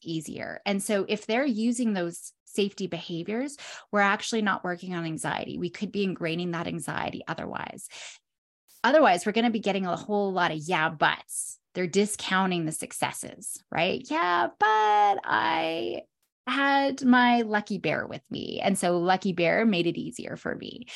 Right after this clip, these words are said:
Um, safety behaviors, they typically show up as avoidance. So avoiding absolutely anything that we could be judged for. So we're not going out.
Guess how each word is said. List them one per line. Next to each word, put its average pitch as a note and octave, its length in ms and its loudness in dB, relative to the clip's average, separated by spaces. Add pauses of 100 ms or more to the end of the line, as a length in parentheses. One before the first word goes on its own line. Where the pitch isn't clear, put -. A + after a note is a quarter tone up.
(500)
Um, G#3+ 240 2 (100)
safety E4 380 2
behaviors, G#3+ 720 2 (120)
they G#3 120 0
typically F4 540 0
show G3 220 2
up E3+ 200 4
as F#3+ 100 -4
avoidance. - 880 -4 (180)
So F#3 220 2
avoiding G3 500 2
absolutely A#3 840 0
anything A3+ 580 2
that F#3 100 -6
we F#3 120 -2
could F3+ 140 -6
be F3 120 -2
judged - 380 -6
for. - 380 -6 (260)
So E3 100 -6
we're D#3+ 180 -2
not F3+ 300 2
going D4+ 300 4
out. A3+ 400 2